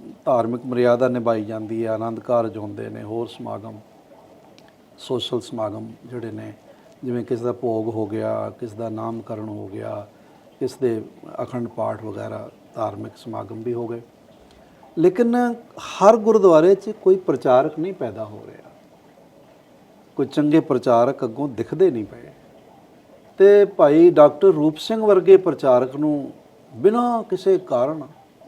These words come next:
ਉਹਨੂੰ ਤਬਾਹ ਕਰ ਦੇਣਾ, ਇਹ ਜਿਹੜਾ ਹੈਗਾ ਸ਼੍ਰੀ ਮਾਨ ਸਿੰਘ ਸਾਹਿਬ ਗਿਆਨੀ ਹਰਪ੍ਰੀਤ ਸਿੰਘ ਜੀ ਦੀ ਬਖਸ਼ਿਸ਼ ਹੈ।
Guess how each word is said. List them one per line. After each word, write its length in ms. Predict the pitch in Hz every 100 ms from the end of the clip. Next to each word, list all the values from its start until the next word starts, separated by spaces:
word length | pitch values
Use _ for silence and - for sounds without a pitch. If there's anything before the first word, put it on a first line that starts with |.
| -
ਉਹਨੂੰ 160 | 135 139
ਤਬਾਹ 340 | - 131 160
ਕਰ 180 | 160 120
ਦੇਣਾ, 360 | 107 110 107 107 _ _ _ _ _ -
ਇਹ 320 | 170 175 160 143 - _ _ _ _ _ _ _ _ - - - - - 123
ਜਿਹੜਾ 280 | 135 135
ਹੈਗਾ 200 | 120 131
ਸ਼੍ਰੀ 260 | 165 - 131
ਮਾਨ 300 | 123 117 117
ਸਿੰਘ 260 | 110 139 131
ਸਾਹਿਬ 360 | - 110 107 107 - -
ਗਿਆਨੀ 240 | 135 123 127
ਹਰਪ੍ਰੀਤ 480 | 120 110 - 123 123
ਸਿੰਘ 260 | 135 120
ਜੀ 140 | 104 104
ਦੀ 140 | 104 101 - - _ -
ਬਖਸ਼ਿਸ਼ 480 | 131 113 - -
ਹੈ। 60 | -